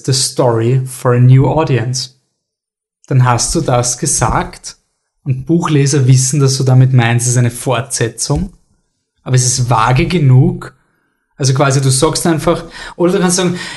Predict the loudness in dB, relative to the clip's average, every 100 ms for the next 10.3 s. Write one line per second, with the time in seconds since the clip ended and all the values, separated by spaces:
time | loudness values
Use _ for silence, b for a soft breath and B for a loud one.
0 | B -4 -2 0 -2 -4 0 2 4 2
1 | 0 B B -6 -2 -2 -2 -2 0 2
2 | 2 2 0 0 2 0 2 2 4 4
3 | 2 0 -2 -2 0 2 0 0 -2 0
4 | 0 2 0 2 0 -2 -2 -2 0 0
5 | -2 -4 -2 2 2 2 0 0 -2 -2
6 | -4 -4 -2 -2 0 0 -2 -4 -2 0
7 | 0 -2 -6 -4 -4 -4 -6 -6 -2 -2
8 | -2 -8 -8 -8 _ -4 -2 0 -2 -2
9 | 0 0 2 2 2 0 -2 0 0 0
10 | -4 -6